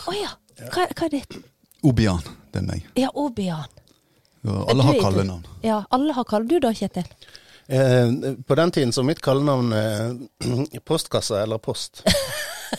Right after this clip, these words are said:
Speaker 3: For jeg spilte i et band, eh, som,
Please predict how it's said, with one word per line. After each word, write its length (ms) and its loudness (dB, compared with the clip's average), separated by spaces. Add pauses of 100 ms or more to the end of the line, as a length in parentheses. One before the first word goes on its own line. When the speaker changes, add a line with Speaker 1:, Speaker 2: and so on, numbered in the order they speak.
(1500)
Speaker 3:
For 140 2
jeg 20 2
spilte 460 2 (160)
i 60 6 (100)
et 100 -4
band, 400 0
eh, 320 -2
som, 220 -2